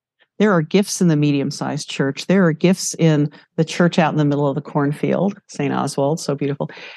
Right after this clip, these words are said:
And that being creative is what's gonna take us, um, forward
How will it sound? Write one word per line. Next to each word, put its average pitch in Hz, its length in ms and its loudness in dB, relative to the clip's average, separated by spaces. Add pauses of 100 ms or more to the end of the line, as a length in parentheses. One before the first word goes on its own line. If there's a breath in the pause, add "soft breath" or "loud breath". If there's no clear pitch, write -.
(160 loud breath)
And 175 420 4 (1200)
that 180 420 0 (380)
being 233 340 4
creative 185 1040 -4 (1200)
is 175 540 2 (240)
what's 180 280 0
gonna 165 240 -2
take 220 420 0
us, 151 460 -4 (540)
um, 147 380 0
forward 165 840 0